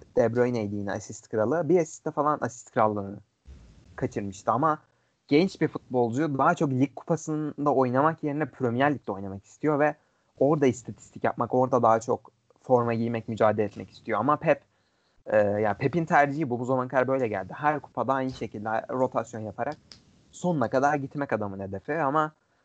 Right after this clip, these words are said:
e, Sané'nin de bundan biraz da rahatsız olduğunu düşünüyorum. Ben çünkü,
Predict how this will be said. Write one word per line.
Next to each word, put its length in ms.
e, 60
Sané'nin 480
de 60
bundan 400
biraz 280
da 100
rahatsız 380
olduğunu 320
düşünüyorum. 460
Ben 160
çünkü, 400